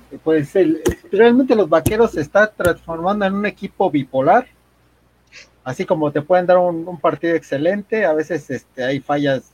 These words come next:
demasiado, no sé, simples, ¿no? Pero bueno, es parte de un proceso y como, como bien comenta Manuel,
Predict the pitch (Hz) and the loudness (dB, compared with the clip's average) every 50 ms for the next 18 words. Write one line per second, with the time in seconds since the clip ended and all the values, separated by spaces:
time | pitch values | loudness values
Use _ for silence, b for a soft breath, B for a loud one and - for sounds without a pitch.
0 | _ _ _ _ 117 110 107 113 113 - - 147 143 139 139 135 120 117 117 107 | _ _ _ _ -10 -8 -8 -8 -8 -4 -2 -2 0 0 0 0 0 -2 -4 -6
1 | 104 - _ _ _ - 120 131 127 - 143 135 139 139 135 - _ _ _ _ | -8 -12 _ _ _ -10 -10 -8 -6 -4 -4 -2 -2 -2 -4 -6 _ _ _ _
2 | _ _ _ _ _ _ _ - - 190 226 220 - - 131 127 123 117 147 185 | _ _ _ _ _ _ _ -6 -2 -2 -2 -2 -2 -2 -2 -2 -2 -2 -4 -6
3 | 226 - _ _ _ _ _ _ _ _ _ _ - 143 147 151 214 269 339 349 | -6 -8 _ _ _ _ _ _ _ _ _ _ -4 -4 0 2 2 2 4 4
4 | 294 254 - - 247 240 240 - 233 214 240 226 - 214 185 165 - 220 226 226 | 2 2 2 2 0 0 0 0 -2 -2 -2 -2 0 0 -2 0 0 0 0 0
5 | - 247 226 - 180 160 160 160 156 151 147 - 156 156 156 156 160 190 202 190 | 0 0 0 0 -2 -2 -2 0 -2 -2 -2 -4 -4 -4 -4 -4 -4 -6 -4 -4
6 | 208 185 190 196 - - - 170 160 151 165 202 233 233 | -4 -4 -4 -4 -2 -2 0 0 0 0 0 0 -2 -2